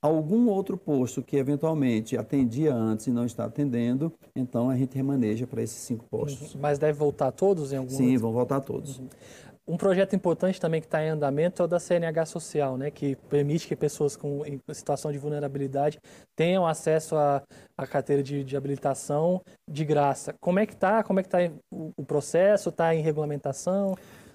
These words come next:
Speaker 1: É, o, o, o detran sempre foi visto, e, é, a gente tem que mudar essa concepção, sempre foi visto como uma,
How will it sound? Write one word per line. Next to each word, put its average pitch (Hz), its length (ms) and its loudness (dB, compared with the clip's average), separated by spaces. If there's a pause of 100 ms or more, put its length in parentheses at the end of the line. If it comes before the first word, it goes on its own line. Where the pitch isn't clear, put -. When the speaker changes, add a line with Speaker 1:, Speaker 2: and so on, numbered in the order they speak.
(280)
Speaker 1:
É, 135 220 2
o, 180 80 0
o, 185 540 2
o 196 60 0
detran 240 280 2
sempre 254 240 0
foi 190 160 4
visto, 127 720 0
e, 135 300 4
é, - 460 -2
a 135 80 -2
gente 135 100 0
tem 170 140 -4
que - 100 -6
mudar 143 480 2
essa 127 180 -2
concepção, 131 680 -2 (260)
sempre 190 220 -6
foi 180 140 0
visto 170 260 -2
como 190 420 -4
uma, 180 400 0